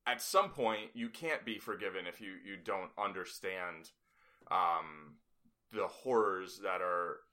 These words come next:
perpetrated on parts of the, you know, the population of the United States, you know, um, particularly black people, you know.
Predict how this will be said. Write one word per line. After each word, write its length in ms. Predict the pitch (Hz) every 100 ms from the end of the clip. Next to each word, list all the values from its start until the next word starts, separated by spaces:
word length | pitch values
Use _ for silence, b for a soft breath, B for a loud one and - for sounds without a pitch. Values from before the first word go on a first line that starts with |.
| - -
perpetrated 840 | 123 117 113 104 95 90 87 87 -
on 440 | 92 90 90 87 - _ _ _ _ _ _ _ _
parts 520 | - 117 110 - - -
of 260 | 101 95 90 85 - - _ _ _ _ _ 92
the, 160 | 98 - -
you 100 | 98
know, 160 | 87 87 85 _ -
the 380 | 95 87 82 80 - _ _ _ _ -
population 600 | 110 95 95 90 - 78 73 _
of 120 | 92 87
the 60 |
United 300 | 82 80 80
States, 480 | - 78 - - - -
you 80 | 85
know, 220 | 78 78 b b b b
um, 420 | 87 82 80 80 - _ _ -
particularly 680 | 92 - 87 92 85 85
black 300 | 82 78 -
people, 420 | 80 73 53 - -
you 60 | 87
know. 180 | 85 85